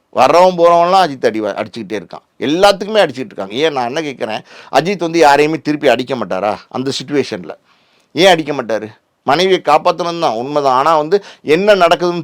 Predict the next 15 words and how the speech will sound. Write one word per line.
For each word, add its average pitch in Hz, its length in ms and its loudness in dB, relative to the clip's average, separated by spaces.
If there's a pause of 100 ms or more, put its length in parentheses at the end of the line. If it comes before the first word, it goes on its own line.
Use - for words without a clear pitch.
தெரிஞ்சுக்கணும் 170 480 -4
தான் 151 180 2
உண்மைதான். 131 360 0
ஆனா 175 200 2
ஒரு 139 180 2
ஹீரோ, 196 760 0
பெரிய 160 340 -2
க-, 127 120 -2
அதாவது 123 460 0
ஃபுல் 190 280 -2
பேக்டு 190 380 6
ஆடியன்ஸ் 165 580 4
உள்ள 131 180 0
ஒரு 113 140 -6
ஹீரோவை 127 540 -2